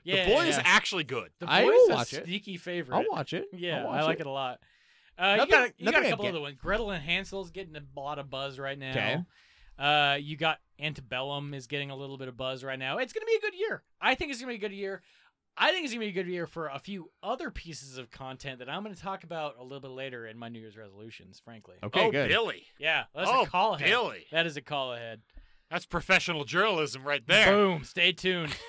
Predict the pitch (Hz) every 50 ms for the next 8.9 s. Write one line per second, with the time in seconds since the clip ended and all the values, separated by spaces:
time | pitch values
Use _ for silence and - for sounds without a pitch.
0 | - - - - - _ _ 190 - 170 190 208 220 208 196 196 185 - - 175
1 | 170 185 185 175 165 151 - - _ _ _ _ _ _ _ _ _ _ _ _
2 | _ _ _ _ _ _ - - _ _ _ _ _ _ - - 170 202 226 208
3 | 240 254 226 214 240 226 226 - - 190 170 143 147 170 170 - 170 160 151 135
4 | 135 135 143 - - 160 175 175 196 202 202 156 - 170 165 165 160 165 160 160
5 | 160 156 147 156 165 156 160 - 151 185 190 170 - - - 185 170 147 - -
6 | 151 143 135 143 127 - 127 131 135 135 131 127 120 117 127 117 113 113 104 113
7 | 101 95 95 _ _ _ _ _ _ - - 202 202 196 190 - 143 147 156 156
8 | 156 151 147 147 156 156 156 151 147 160 165 165 - - 170 151 151 151